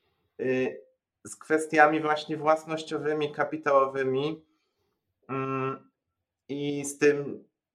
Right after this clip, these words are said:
co po tym, jak, e,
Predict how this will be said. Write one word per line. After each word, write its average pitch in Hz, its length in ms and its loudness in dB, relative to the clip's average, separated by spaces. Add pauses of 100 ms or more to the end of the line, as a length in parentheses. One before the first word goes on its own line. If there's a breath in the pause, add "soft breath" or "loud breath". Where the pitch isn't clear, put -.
(120)
co - 380 2 (160)
po 175 180 6
tym, 147 480 0 (260)
jak, 123 540 0
e, 120 760 0